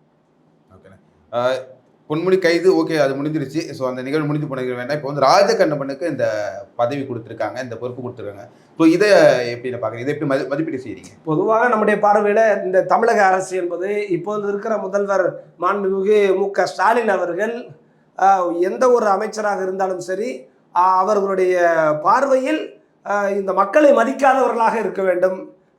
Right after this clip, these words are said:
Speaker 2: சாதிய ரீதியாக சாதிய ஆதிக்கம் கொண்டவர்களாக இருக்க வேண்டும். அப்படிப்பட்டவர்களுக்கு அமைச்சர் பதவியில முதலிடம் இரு-, கொடுத்திருக்கிறார்கள். அந்த அடிப்படையிலே தான்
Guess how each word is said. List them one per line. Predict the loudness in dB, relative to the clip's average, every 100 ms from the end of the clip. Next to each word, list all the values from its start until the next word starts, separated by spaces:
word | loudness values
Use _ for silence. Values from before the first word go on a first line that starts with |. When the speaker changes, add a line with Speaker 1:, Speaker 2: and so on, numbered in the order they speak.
| 0
Speaker 2:
சாதிய | 2 4 2 0
ரீதியாக | 0 0 2 4 4 2
சாதிய | 2 -2 0 0 2
ஆதிக்கம் | 4 6 6 4 0 0 0
கொண்டவர்களாக | -2 -4 -2 -2 -2
இருக்க | -4 -8
வேண்டும். | -10 -10 -10 -12 -10 -4
அப்படிப்பட்டவர்களுக்கு | -4 -2 -2 0 0 2 0 -2 -4 0
அமைச்சர் | 2 2 -2 -2 -4
பதவியில | -4 -6 -6 -2 -2
முதலிடம் | -2 -4 -4 -4
இரு-, | -6 -6
கொடுத்திருக்கிறார்கள். | -8 -8 -8 -6 -4 -4 -6 -12 -20 _
அந்த | -2 0 2
அடிப்படையிலே | 0 2 2 2 2 2
தான் | 2 2 2 -2